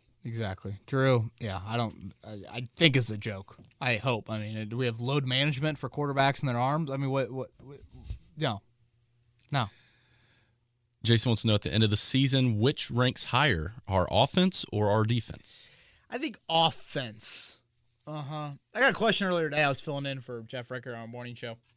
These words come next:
Speaker 1: Someone asked me if with covid, you think offense or defenses will have the advantage. He thought defense, this fan, Drew, I believe was his name, not the Drew that just asked this question.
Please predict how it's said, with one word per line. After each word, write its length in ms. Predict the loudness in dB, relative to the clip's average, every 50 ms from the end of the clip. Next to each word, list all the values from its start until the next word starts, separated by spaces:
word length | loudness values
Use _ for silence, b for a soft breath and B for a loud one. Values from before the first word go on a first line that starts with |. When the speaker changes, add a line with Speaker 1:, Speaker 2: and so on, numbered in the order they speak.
| _ _ _ _ _ _ _ _ _ _ _ _ _ _ _ _ _ _ _ _ _ _
Speaker 1:
Someone 260 | -8 -6 -2 2 4
asked 220 | 6 6 6 6 2
me 120 | -2 -2
if 140 | -2 -2 -4
with 200 | -10 -12 -12 -6
covid, 340 | 2 4 4 4 4 2 -2
you 60 | -2
think 140 | -4 -4 -4 0
offense 380 | 0 0 2 2 -2 -2 -2
or 40 | -6
defenses 640 | -8 -8 -8 -8 -8 -8 -10 -10 -10 -10 -14 -16 -14
will 100 | -12 -6
have 200 | 0 2 2 2
the 100 | 2 -2
advantage. 600 | -4 -4 -6 -8 -6 -6 -8 -8 -10 -10 -12 -14 -16 B B B B B B B B B B B B B
He 220 | B 2 4 4 6
thought 280 | 6 6 6 6 4
defense, 680 | 2 -2 -2 -2 -2 -6 -8 -8 -8 -8 -12 -14 -16 _ _
this 180 | -18 -16 -16 -16
fan, 320 | -14 -12 -10 -10 -10 -10 -12
Drew, 380 | -12 -10 -8 -6 -6 -4 -4
I 40 | -6
believe 260 | -6 -6 -8 -8 -6
was 100 | -8 -8
his 100 | -10 -6 -6
name, 320 | -4 -2 0 -2 -2 -2 -2
not 160 | -2 -4 -4
the 80 | -4
Drew 260 | -8 -4 -2 -2 -2 -2
that 80 | -2
just 200 | -4 -4 -4 -4
asked 200 | -4 -4 -4 -4
this 140 | -6 -8 -8
question. 500 | _ -10 -10 -10 -10 -10 -8 -8 -8 -10